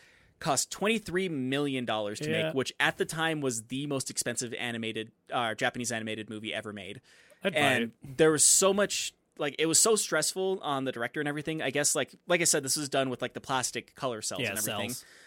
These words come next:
Speaker 1: And, um, one of the last movies to do that.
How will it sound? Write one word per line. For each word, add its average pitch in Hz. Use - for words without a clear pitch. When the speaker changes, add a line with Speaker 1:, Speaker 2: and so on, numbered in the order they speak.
Speaker 1:
And, 135
um, 110
one 147
of 147
the 135
last 131
movies 123
to 107
do 165
that. 107